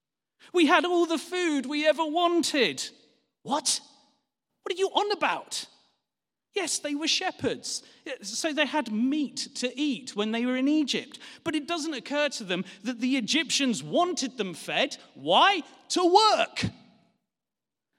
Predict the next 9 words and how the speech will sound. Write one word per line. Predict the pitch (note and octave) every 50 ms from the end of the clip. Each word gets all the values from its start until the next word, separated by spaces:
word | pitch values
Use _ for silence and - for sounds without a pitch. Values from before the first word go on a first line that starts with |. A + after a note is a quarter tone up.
| _ _ _ _ _ -
Again, | - C4 E4 E4+ D#4+
the | D#4 C#4
truth | - - E4 D#4+ C#4+ -
of | C#4+ A#3 -
groaning | - F#3+ B3 C#4 C#4+ D4+ D4+ C#4+ C4+ A#3 G#3 F3+
under | F#3+ A3+ A#3+ A#3 A3+
Egyptian | A3 E3+ G3 A3 E3+ C#3+ G#3 C4 - - - A#3+ A3 G#3
forced | - - B3+ B3 G#3 G3+ - -
labor | A#3+ B3+ C4 B3+ F3 E3 D#3